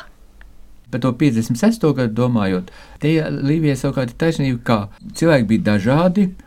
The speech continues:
ne visiem bija vajadzīgs tas piecdesmit sestais gads, lai atvērtos. Jā, bija Gunārs Priede, kas uzrakstīja. Un te arī,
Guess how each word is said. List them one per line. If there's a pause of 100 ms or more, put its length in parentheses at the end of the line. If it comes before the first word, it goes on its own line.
ne
visiem
bija
vajadzīgs
tas
piecdesmit
sestais
gads,
lai
atvērtos.
Jā,
bija
Gunārs
Priede, (380)
kas
uzrakstīja. (440)
Un
te
arī,